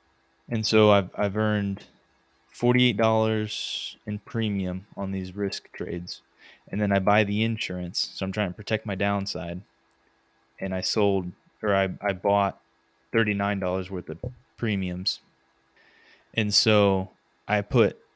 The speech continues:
the equivalent of almost twenty-seven hundred dollars of capital at risk with the selling the, uh, calls. And then I protected my downside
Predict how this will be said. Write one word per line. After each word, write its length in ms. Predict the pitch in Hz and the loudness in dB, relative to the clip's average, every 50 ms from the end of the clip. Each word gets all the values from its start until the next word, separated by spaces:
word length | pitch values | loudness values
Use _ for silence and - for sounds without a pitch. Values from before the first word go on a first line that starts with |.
| _ _ _ _ _ _ _ _ _ _ _ _ _ _ _ - | _ _ _ _ _ _ _ _ _ _ _ _ _ _ _ -12
the 200 | 110 104 110 107 | -6 -2 -2 -2
equivalent 500 | 101 - - 113 113 107 110 110 107 101 | -2 2 4 4 4 4 2 0 2 2
of 280 | 101 98 95 90 92 - - - | 0 0 -2 -4 -8 -16 -20 -18
almost 400 | - - - 113 110 98 - - | -12 -8 -6 -4 -4 -4 -6 -6
twenty-seven 520 | - - 131 120 107 - - 117 110 107 107 | -6 -4 -2 -2 -2 0 -2 -2 0 0 -2
hundred 220 | 107 104 101 95 | -2 -2 0 0
dollars 680 | 101 101 101 98 98 98 98 95 - - - - - _ _ _ _ _ _ _ _ _ _ _ _ - | 2 2 2 2 2 0 -2 -4 -6 -8 -10 -12 -14 _ _ _ _ _ _ _ _ _ _ _ _ -2
of 420 | 95 95 95 90 82 - - - - - | -2 0 0 -2 -4 -8 -16 -20 -10 -6
capital 500 | - 131 127 127 117 - 107 95 87 92 | -2 0 0 0 0 0 -2 0 0 0
at 100 | 85 82 | -2 -2
risk 720 | 95 104 117 123 110 95 95 - - - - - - - _ _ _ _ _ _ _ _ - | -2 2 4 4 4 4 2 0 -4 -6 -6 -8 -14 -20 _ _ _ _ _ _ _ _ -6
with 300 | 101 104 98 98 _ _ | -2 -2 -2 -2 _ _
the 420 | - 98 98 92 90 90 90 90 - _ _ _ _ _ _ _ - | -6 -4 -2 -2 -2 -4 -6 -8 -12 _ _ _ _ _ _ _ -14
selling 480 | - - 117 110 107 104 98 95 95 | -8 -4 -4 -2 -2 -2 -4 -4 -4
the, 380 | 92 92 90 90 90 90 - - _ _ _ - | -4 -4 -6 -6 -6 -8 -10 -14 _ _ _ -14
uh, 160 | - 87 87 90 | -10 -10 -10 -10
calls. 680 | - - - 123 123 117 101 90 92 95 98 - - _ _ _ - - - - _ - | -10 -4 0 0 2 2 0 0 -2 -6 -8 -10 -14 _ _ _ -20 -20 -20 -20 _ -6
And 160 | 104 101 104 | -4 -2 0
then 140 | 104 98 95 | 0 0 0
I 80 | 92 | -2
protected 640 | 90 - 101 - - - 139 135 135 135 - 101 98 | -2 -4 -6 -6 -4 0 0 0 0 0 -6 -6 -4
my 180 | 98 95 92 | -2 -2 -2
downside 880 | 90 87 110 127 139 143 135 120 - - 98 90 90 90 92 92 98 | 0 2 4 4 4 4 2 0 0 -2 0 -2 -2 -2 -4 -4 -6